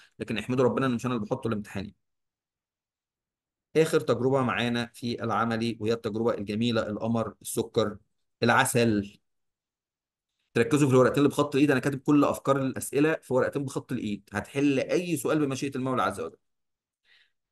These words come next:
بص يا سيدي، اخر تجربه معانا، بسم الله الرحمن الرحيم، تجربه ال، البلاد جروبس. ايه بقى تجربه البلاد جروبس؟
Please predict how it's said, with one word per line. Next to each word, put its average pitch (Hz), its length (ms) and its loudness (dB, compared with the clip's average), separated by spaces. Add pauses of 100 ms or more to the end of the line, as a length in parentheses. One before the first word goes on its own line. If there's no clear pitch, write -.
بص 202 160 2
يا 139 60 4
سيدي، 147 280 2
اخر 147 160 -2
تجربه 131 340 -2
معانا، 143 540 -2 (340)
بسم 120 220 -10
الله 113 200 0
الرحمن 113 360 -2
الرحيم، 117 480 -2 (360)
تجربه 120 420 -2 (320)
ال، 120 320 0 (1080)
البلاد 113 560 -2
جروبس. - 500 -10 (3750)
ايه 220 60 2
بقى 240 140 4
تجربه 160 340 -2
البلاد 135 280 0
جروبس؟ 139 420 -4